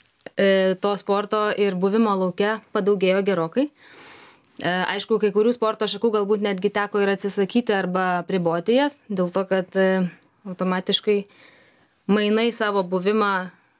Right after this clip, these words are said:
mm, tarkim, vien-, vienas sportuodamas, ar renkiesi ar vienas sportuoti, ar geriau su šuniu būti, tai kažkaip mano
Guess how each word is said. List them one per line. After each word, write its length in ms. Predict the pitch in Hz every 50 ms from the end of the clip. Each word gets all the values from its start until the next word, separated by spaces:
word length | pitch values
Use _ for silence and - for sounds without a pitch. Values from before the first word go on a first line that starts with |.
| _ _ _ - - _ _ _ _ _ _ _ _ _ - - -
mm, 400 | 175 180 180 185 180 180 175 165 - - _ _ -
tarkim, 340 | - 170 165 175 170 170 165 185 - -
vien-, 380 | 180 185 202 226 247 247 - - _ -
vienas 360 | 208 196 226 240 269 277 254
sportuodamas, 680 | - - 269 254 262 269 247 254 247 247 240 233 - - _ - - - - - - - - - _ - - - _ - - - - - - - -
ar 160 | - 208 - -
renkiesi 380 | 190 208 208 202 214 190 -
ar 60 | 196 190
vienas 280 | 208 233 269 277 262
sportuoti, 400 | - 262 247 247 247 233 240 240 233 -
ar 180 | 202 208 208
geriau 340 | 208 196 208 202 208 214 214
su 440 | 202 - - 214 208 208 202 196 190
šuniu 300 | 185 - 190 190 220 240
būti, 260 | 240 269 269 - 233 220
tai 140 | - 202 196
kažkaip 440 | - 185 190 - - 208 196 190 -
mano 500 | 190 190 190 190 190 185 185 185 180